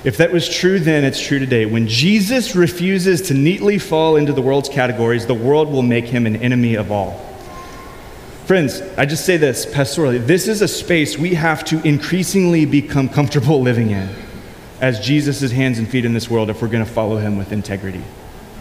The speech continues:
Are you ready to be hated by the Herodians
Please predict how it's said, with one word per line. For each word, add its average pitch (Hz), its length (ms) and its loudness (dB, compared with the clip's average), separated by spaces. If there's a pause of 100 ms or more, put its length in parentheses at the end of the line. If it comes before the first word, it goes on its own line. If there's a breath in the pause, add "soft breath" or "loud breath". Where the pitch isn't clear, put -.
(1080)
Are 139 120 2
you 180 180 2
ready 175 260 2
to 143 80 -2
be 135 140 0
hated 143 340 0
by 123 140 0
the 117 80 -2
Herodians 139 840 0